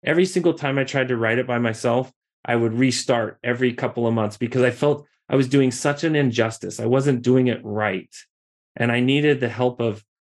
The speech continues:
of these professional writers to help me, the amateur, to get my, my experience that's larger than life, larger than words can describe, and get it in words that, that,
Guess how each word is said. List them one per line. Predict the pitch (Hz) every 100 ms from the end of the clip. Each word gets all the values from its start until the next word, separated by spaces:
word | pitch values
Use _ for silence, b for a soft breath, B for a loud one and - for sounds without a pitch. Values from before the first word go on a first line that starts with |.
| _
of | 117 117
these | 117 113
professional | 127 110 135 139 139 110 101 104
writers | 107 123 117 110 110 - _ _ _ _
to | - 123
help | 117 131
me, | 127 135 127
the | 117
amateur, | 120 123 113 110 104 110 - _ _ _
to | 135
get | 123 135 -
my, | 120 110 110 -
my | 127 120
experience | 110 107 - _ 135 123 113 -
that's | 107 101 -
larger | 110 123 131 135
than | 120 110
life, | 101 101 101
larger | 113 127 127
than | 117 110 104
words | 117 113
can | - 104
describe, | 98 - - 110 101 - _ _ _
and | 113 113
get | 131
it | 127
in | 120 110
words | 107 104 101 -
that, | 104 -
that, | 113 101